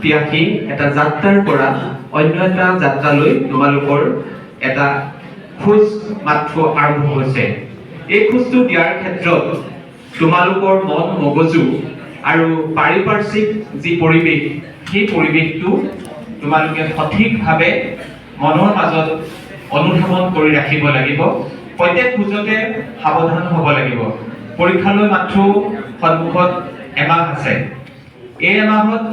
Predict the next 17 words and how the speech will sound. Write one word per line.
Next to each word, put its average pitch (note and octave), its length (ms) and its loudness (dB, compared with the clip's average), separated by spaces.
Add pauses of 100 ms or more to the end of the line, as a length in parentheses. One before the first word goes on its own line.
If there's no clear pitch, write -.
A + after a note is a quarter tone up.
(680)
তোমালোকে G3 480 2
কি G3 80 -4 (120)
কাম F#3 120 2 (140)
কৰিবা, D3+ 300 2 (460)
কেনেদৰে G#3 540 2 (540)
দুবছ-, G3 440 2 (400)
এ-, C#3 120 -4 (200)
এবছৰীয়া G3 500 2 (100)
কৰ্চটো F3 320 0 (200)
এই F3 60 4 (100)
এমাহত E3 380 0 (360)
সম্পূৰ্ণ G3+ 360 4 (160)
কৰি G3 140 2 (120)
তোমালোকে E3 440 0 (480)
নিজৰ E3+ 320 4
জীৱন F3+ 320 0
যুদ্ধত G3 400 2